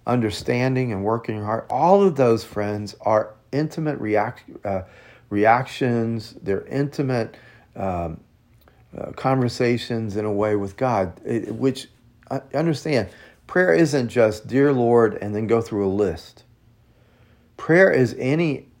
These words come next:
intimate communication you're having with God where God is communicating to you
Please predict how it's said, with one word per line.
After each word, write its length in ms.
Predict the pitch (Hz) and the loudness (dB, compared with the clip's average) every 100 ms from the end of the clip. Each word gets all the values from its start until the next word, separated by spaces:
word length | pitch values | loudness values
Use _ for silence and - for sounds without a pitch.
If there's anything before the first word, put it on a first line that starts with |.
| - | -4
intimate 580 | 143 156 156 139 123 | -2 0 -2 -2 -4
communication 800 | - 120 120 113 123 117 - 104 | -6 -6 -4 -4 -4 -4 -4 -8
you're 140 | 95 95 | -6 -6
having 440 | 101 110 98 95 | -4 -4 -4 -8
with 180 | 92 87 | -8 -4
God 260 | 104 101 95 | 0 0 0
where 140 | 90 | -6
God 340 | 80 107 120 | -2 2 2
is 100 | 147 | 2
communicating 680 | - 139 135 131 131 123 113 | -2 -8 -6 -6 -4 -6 -6
to 100 | 107 | -8
you 320 | 104 101 107 | -6 -4 -4